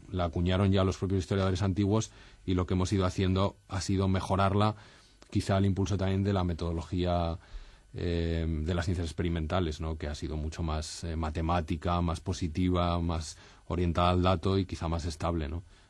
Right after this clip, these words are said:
La verdad en historia antigua es peculiar porque está siempre, como decíamos, en construcción, pero el método está muy claro.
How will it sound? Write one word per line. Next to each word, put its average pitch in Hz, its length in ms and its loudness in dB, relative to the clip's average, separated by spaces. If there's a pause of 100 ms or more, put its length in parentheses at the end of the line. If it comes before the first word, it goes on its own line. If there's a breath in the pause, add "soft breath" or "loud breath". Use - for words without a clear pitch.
La 82 100 -4
verdad 80 360 -2 (160)
en 95 140 -2
historia 87 320 -2
antigua 90 340 0
es 87 80 -4
peculiar 101 500 2
porque 90 200 -2
está 85 160 -6
siempre, 85 260 -4
como 85 180 -2
decíamos, 85 460 -4 (360 loud breath)
en 90 120 0
construcción, 101 580 0
pero 80 160 -2
el 82 80 0
método 80 300 -2
está 82 160 -6
muy 82 120 -4
claro. 78 240 -10